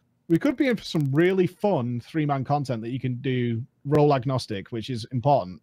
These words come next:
because you can just get some deeps together and just go and have some fun. Um, I'm, it's the mo-, the thing I'm most excited for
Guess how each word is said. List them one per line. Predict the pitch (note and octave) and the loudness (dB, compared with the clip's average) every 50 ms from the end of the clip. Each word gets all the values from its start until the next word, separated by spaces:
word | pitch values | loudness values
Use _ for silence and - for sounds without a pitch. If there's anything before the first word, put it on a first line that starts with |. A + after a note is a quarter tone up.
| _ | _
because | - B2 A2+ A2+ A#2+ | -8 -6 -4 -2 -2
you | B2+ | -2
can | B2 | -2
just | B2 A2+ - | -4 -4 -6
get | - - | -8 -8
some | - A#2 | -8 -6
deeps | G2+ A#2 A2 - - | -4 -4 -6 -6 -6
together | - A2+ A2 G2+ G2+ | -6 -6 -4 -4 -4
and | G#2 G2+ | -6 -6
just | - G2+ - | -8 -12 -12
go | - A2+ | -8 -6
and | G#2+ | -6
have | G#2+ G#2 F#2 | -6 -6 -8
some | - F#2+ F#2+ | -10 -12 -12
fun. | - - A#2+ G#2+ D#2+ - - _ - - - - - - _ _ - | -8 -8 -6 -8 -8 -10 -16 _ -20 -20 -20 -20 -20 -20 _ _ -2
Um, | B2 B2+ B2 A#2+ A#2 A2 G#2+ A2 G#2 - _ - | 0 2 4 4 2 2 0 -2 -2 -4 _ -4
I'm, | - D#3+ A3+ B3+ - - _ _ - - _ _ _ - D#3+ | -2 0 0 0 -2 -6 _ _ -20 -20 _ _ _ -2 0
it's | F3+ E3+ - - | 0 0 0 2
the | - F#3+ | 2 4
mo-, | E3 G3 A3 A3+ - | 4 6 4 2 2
the | - E3 | 0 2
thing | A3+ A#3+ B3 A#3+ | 2 2 2 2
I'm | G#3+ E3+ | 0 2
most | D#3 E3+ F#3 F3 - E3 | 2 4 2 2 2 -2
excited | C3+ - D3 B2+ A#2+ G#2+ G2+ | -4 0 0 0 0 -2 -6
for | - F#2 F2 F2+ | -8 -10 -10 -10